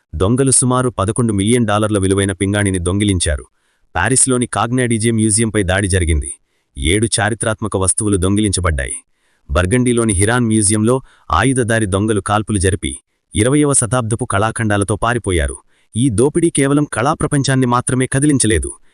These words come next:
ఇది ఫ్రెంచ్ రాజకీయాల్లోకి వెళ్ళింది. అధ్యక్షుడు ఇమాన్యుయల్ మాక్రాన్ ఈ దోపిడీని "మనం ఎంతో ఇష్టపడే వారసత్వంపై దాడి, ఎందుకంటే అది మన చరిత్ర" అని అన్నారు. ఫ్రాన్స్ ఆ ఆభరణాలను తిరిగి పొందుతుందని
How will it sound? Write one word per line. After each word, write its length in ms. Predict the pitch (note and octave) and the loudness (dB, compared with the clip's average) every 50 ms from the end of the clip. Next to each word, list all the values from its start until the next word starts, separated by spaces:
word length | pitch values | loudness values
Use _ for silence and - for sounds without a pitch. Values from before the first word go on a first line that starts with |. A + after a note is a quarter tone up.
| _ _ - | _ _ -4
ఇది 140 | D#2+ D#2 E2+ | -2 -2 -2
ఫ్రెంచ్ 340 | - - G#2 A2+ B2 - B2 | -2 0 0 0 0 0 0
రాజకీయాల్లోకి 680 | G2 G2+ A#2 A#2 A#2+ - B2+ B2 A#2+ A#2 A#2 G#2 - | 0 0 0 0 0 0 2 2 2 2 0 0 0
వెళ్ళింది. 420 | A2 G2 A2 A#2 A#2 F#2 D2+ - - - _ _ _ _ _ _ - | -2 0 0 0 0 0 0 -2 -6 -8 _ _ _ _ _ _ -4
అధ్యక్షుడు 400 | D2+ D#2 F2+ A#2 - - C#3 B2+ | -2 0 0 0 0 0 0 0
ఇమాన్యుయల్ 500 | A#2 A2 A#2 C3+ C#3+ C#3+ C#3+ C#3+ C3 A#2+ | 2 2 2 2 2 4 2 2 2 0
మాక్రాన్ 360 | A#2+ A#2 A2 - A#2+ A#2 A#2+ A2+ - - _ _ - | -2 -2 -4 -2 -4 -4 -4 -4 -8 -16 _ _ -4
ఈ 100 | G#2 A#2+ B2 | 0 0 0
దోపిడీని 480 | G2 G2 B2+ C#3 - D#3+ D3+ D3 D3+ | 2 2 2 2 2 2 2 2 2
"మనం 220 | C#3 A#2+ A#2 B2 A#2+ G2+ | 2 2 0 0 0 0
ఎంతో 320 | F#2 G2+ C3+ D3+ - E3 D3 | 0 0 0 2 2 2 2
ఇష్టపడే 380 | C3 - - - - B2+ C3+ | 2 0 -2 -2 -2 0 0
వారసత్వంపై 680 | B2 F#2+ F#2+ A2+ B2+ - - C3 - - B2 A2 - G#2 | 0 2 2 0 2 0 -2 -2 -2 -4 -4 -2 0 -2
దాడి, 320 | F#2+ F#2+ G#2+ A2+ G#2+ F#2 D#2 - - - - _ _ - | 0 2 0 2 2 0 -2 -4 -8 -16 -20 _ _ -4
ఎందుకంటే 440 | F#2 F#2+ A2 A2 - A2+ G#2+ G#2+ A#2 | -2 0 0 0 0 -2 -2 0 0
అది 160 | G#2+ F#2 F#2+ | 0 0 0
మన 160 | E2+ E2+ F2 F2 | -2 -2 -2 -2
చరిత్ర" 360 | - - G#2 A2 A#2+ - - A#2 | -2 -2 -2 -2 -2 -4 -2 -2
అని 180 | G2+ F#2+ F2+ | 0 0 0
అన్నారు. 320 | E2 D#2+ D#2+ C2 C2+ - - _ - - _ _ _ - | 0 0 -2 -4 -4 -8 -12 _ -20 -20 _ _ _ -6
ఫ్రాన్స్ 400 | - - - F#2+ A2 A#2+ A#2 - - | -4 0 0 2 0 2 0 -2 0
ఆ 80 | G#2 G2 F#2 F2+ | 0 0 2 2
ఆభరణాలను 520 | F#2+ G2+ A2+ A2 A2+ A2+ G#2+ G#2 G#2 G2 | 2 0 0 -2 -2 0 0 0 0 -2
తిరిగి 260 | - - A#2 A#2 B2 | -2 -2 -2 -2 -2
పొందుతుందని 540 | A#2 A#2+ A#2 A2+ A2 - - G#2+ G#2+ A2+ B2+ | -2 -2 -2 -2 -2 -2 -2 0 0 0 -2